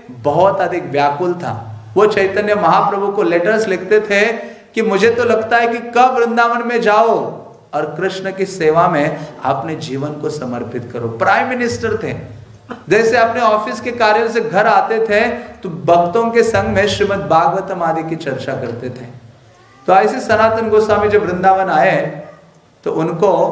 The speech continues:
अ, फिर, अ, जब वो निवास करने लगे वृंदावन में, एक द्वादश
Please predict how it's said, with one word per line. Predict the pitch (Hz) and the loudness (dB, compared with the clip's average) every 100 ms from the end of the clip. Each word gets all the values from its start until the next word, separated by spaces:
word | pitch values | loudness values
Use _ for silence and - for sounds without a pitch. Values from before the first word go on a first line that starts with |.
| - - - - _ _ _ - - _ - | -4 -10 -18 -20 _ _ _ -20 -20 _ -8
अ, | 127 117 | -6 -2
फिर, | 185 170 175 165 - - - - - | 0 2 0 -4 -10 -18 -20 -20 -10
अ, | 123 120 117 113 117 - - - - | -6 -4 -2 -4 -8 -12 -18 -20 -4
जब | 139 156 | 2 2
वो | |
निवास | 156 160 180 - | 2 2 2 2
करने | 160 147 151 | -2 -4 -2
लगे | 143 147 | 0 0
वृंदावन | 143 127 135 147 156 151 | 0 0 0 0 0 -2
में, | 127 123 - | -2 -4 -4
एक | 139 139 135 | -4 -4 2
द्वादश | 147 156 180 - | 4 4 2 -2